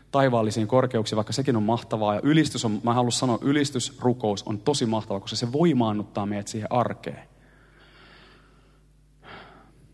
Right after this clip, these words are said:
Mut se juttu, sun ei tarvi kivuta jonnekin taivaallisiin vetääksesi Jumalan sieltä alas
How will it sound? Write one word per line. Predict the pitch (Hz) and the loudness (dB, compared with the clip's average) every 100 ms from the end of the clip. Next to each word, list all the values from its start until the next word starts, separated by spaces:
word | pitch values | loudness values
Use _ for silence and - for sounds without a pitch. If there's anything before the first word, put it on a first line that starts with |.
| _ - | _ -6
Mut | 120 | -2
se | 127 | 2
juttu, | 165 196 - | 2 0 -4
sun | 123 156 | -2 0
ei | 147 | 0
tarvi | 160 165 143 120 - - - - _ _ - - | 2 2 2 -2 -10 -20 -20 -20 _ _ -14 -4
kivuta | 170 180 165 143 | 2 4 4 4
jonnekin | 127 131 131 117 120 | 4 4 2 0 -4
taivaallisiin | - 139 131 110 101 101 107 104 - - _ _ - 139 | 0 2 4 2 -2 -2 -2 -4 -6 -20 _ _ -4 0
vetääksesi | 151 135 113 - - | 2 2 2 -2 -2
Jumalan | 135 139 110 107 | 0 2 2 0
sieltä | 107 101 | -2 -2
alas | - 101 90 - - - | -2 0 -2 -4 -8 -14